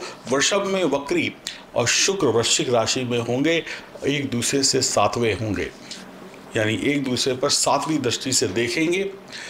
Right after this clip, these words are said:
यहीं पर बन जाएगा लक्ष्मी नारायण राजयोग और यहीं से आपकी दीपावली शुभ हो जाएगी। इन दिनों में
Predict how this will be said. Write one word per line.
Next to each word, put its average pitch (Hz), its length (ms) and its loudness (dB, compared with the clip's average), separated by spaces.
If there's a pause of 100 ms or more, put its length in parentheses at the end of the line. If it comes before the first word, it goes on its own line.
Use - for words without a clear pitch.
(200)
यहीं 160 380 2
पर 175 120 4
बन 147 240 4
जाएगा 151 580 4 (340)
लक्ष्मी 147 500 2
नारायण 127 500 2
राजयोग 107 640 2
और 101 140 0
यहीं 135 320 0
से 143 140 2
आपकी 117 240 0
दीपावली 113 580 2
शुभ 117 360 2
हो 104 140 2
जाएगी। 95 460 2 (500)
इन 151 200 4
दिनों 147 240 2
में 175 280 2